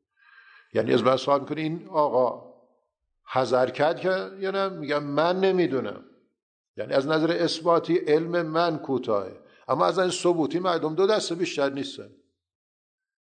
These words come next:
این طلبه رفت انذار کرد، مردم یا حذر می‌کنند یا نمی‌کنند. اصل حذر رو گفتیم محبوب است نزد پروردگار، چون این لعلهم یحذرون ازش اینو می‌فهمیم. اون نسبه ای که حذر کردن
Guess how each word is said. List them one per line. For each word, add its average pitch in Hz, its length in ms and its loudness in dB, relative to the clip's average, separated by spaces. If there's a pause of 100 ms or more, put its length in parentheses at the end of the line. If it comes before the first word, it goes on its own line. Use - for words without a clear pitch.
(140)
این 147 160 -16
طلبه 160 420 -2
رفت 151 420 0
انذار 127 520 0
کرد، 156 540 0 (240)
مردم 135 600 -2
یا 156 180 -2
حذر 143 400 -2
می‌کنند 175 460 -4
یا 160 120 -2
نمی‌کنند. 110 600 -10 (1120)
اصل 175 380 0
حذر 156 460 0
رو 160 160 -4
گفتیم 160 440 0
محبوب 127 580 0
است 180 200 0
نزد 147 260 0
پروردگار، 117 920 -2 (200)
چون 120 100 -14
این 120 100 -12
لعلهم 127 480 0
یحذرون 120 500 2
ازش 123 300 -4
اینو 131 120 -6
می‌فهمیم. 113 520 -6 (300)
اون 202 300 4
نسبه 175 320 2
ای 180 200 2
که 156 140 -2
حذر 131 500 -2
کردن 165 760 -4